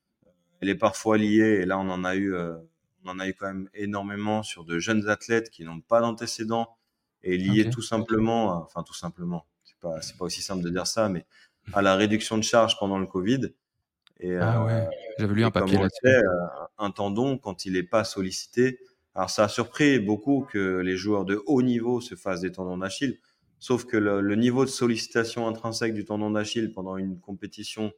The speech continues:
Speaker 1: d'un joueur professionnel par rapport à un joueur lambda, il est tellement élevé que quand tu
Speaker 2: Mhm.
Speaker 1: réduis ça parce qu'il y a du covid,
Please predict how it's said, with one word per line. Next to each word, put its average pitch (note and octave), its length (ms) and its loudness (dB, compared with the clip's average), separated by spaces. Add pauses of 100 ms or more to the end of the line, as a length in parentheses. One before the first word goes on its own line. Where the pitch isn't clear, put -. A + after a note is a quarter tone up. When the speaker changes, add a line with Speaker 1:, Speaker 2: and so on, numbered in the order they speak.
(440)
Speaker 1:
d'un G2 180 -2
joueur G#2+ 300 0
professionnel A2 580 -4
par F#2 160 -4
rapport F2+ 320 -6
à F2+ 80 -4
un F2 40 -2
joueur F2 220 -4
lambda, F#2 560 0 (640)
il G2+ 180 0
est G2 140 -2
tellement G2+ 380 0
élevé B2 560 0 (280)
que - 100 -12
quand G#2 260 -4
tu G#2+ 160 -2
Speaker 2:
Mhm. G2+ 60 2
Speaker 1:
réduis A2 340 0
ça A2+ 320 4
parce F2+ 220 -6
qu'il G2 160 -2
y G2 60 2
a G2 40 2
du F#2+ 140 -4
covid, G#2 520 -2